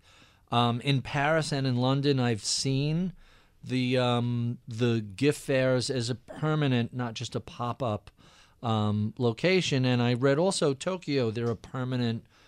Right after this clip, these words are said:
uh, holiday fairs, not temporary holiday fairs. Is that sort of experience, is it, can that work in New York and can that work in the United States? Or is that a little more continental than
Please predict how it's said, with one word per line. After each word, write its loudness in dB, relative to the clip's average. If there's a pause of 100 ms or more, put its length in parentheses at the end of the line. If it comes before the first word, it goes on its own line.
(180)
uh, 2
holiday 0
fairs, -2
not 2 (240)
temporary -2
holiday -6
fairs. -8 (840)
Is -2
that 2
sort 0
of -2
experience, -6
is -8
it, -6 (180)
can -2
that -2
work 0
in -4
New -2
York 0
and -4
can -8
that -6
work -8
in -10
the -8
United -6
States? -2 (300)
Or 2
is 0
that 2
a -2
little 2
more 0
continental -4
than -8